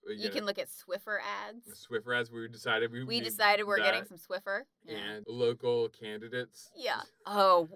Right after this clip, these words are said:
Speaker 2: oh, I forgot about the local candidates running.
Speaker 1: Oh,
Speaker 2: Oh, man,
Speaker 1: it was
Speaker 2: those
Speaker 1: a terrible
Speaker 2: ads.
Speaker 1: ad. Oh, my
Speaker 2: Oh,
Speaker 1: gosh.
Speaker 2: wow. It was worse than the movie.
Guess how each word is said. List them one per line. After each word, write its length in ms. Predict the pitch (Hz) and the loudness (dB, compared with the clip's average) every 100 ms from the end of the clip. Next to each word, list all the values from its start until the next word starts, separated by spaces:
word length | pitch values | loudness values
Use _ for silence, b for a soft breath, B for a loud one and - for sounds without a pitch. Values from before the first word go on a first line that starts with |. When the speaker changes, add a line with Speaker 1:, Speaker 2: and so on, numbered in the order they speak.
| - | 8
Speaker 2:
oh, 460 | 320 330 320 294 254 | 12 12 12 12 8
I 80 | |
forgot 420 | 254 262 254 262 262 | 6 0 4 4 6
about 220 | 247 233 | 4 2
the 100 | 240 | 0
local 340 | 233 233 233 | 0 0 -4
candidates 720 | 220 247 226 233 214 196 - 185 | -8 -4 -2 -2 0 0 0 -8
running. 340 | 190 180 165 156 | -4 -2 -4 -4
Speaker 1:
Oh, 280 | 185 175 165 | 2 4 4
Speaker 2:
Oh, 40 | |
man, 280 | 160 160 156 | 2 -2 0
Speaker 1:
it 20 | |
was 80 | 131 | 2
Speaker 2:
those 100 | 135 | 2
Speaker 1:
a 20 | 127 | 2
terrible 600 | 147 135 123 113 98 92 | 0 4 4 4 -2 -2
Speaker 2:
ads. 360 | 95 85 82 | -2 -4 -8
Speaker 1:
ad. 60 | - | -14
Oh, 80 | 107 | 0
my 80 | 170 | 6
Speaker 2:
Oh, 300 | 196 180 160 | 10 10 6
Speaker 1:
gosh. 80 | 151 135 | 0 0
Speaker 2:
wow. 520 | 127 120 110 95 143 | 2 4 2 0 -4
It 60 | 170 | -6
was 160 | 160 143 | -6 -10
worse 200 | 147 - | -12 -12
than 140 | 143 | -20
the 40 | 131 | -20
movie. 400 | 127 - 131 | -20 -20 -20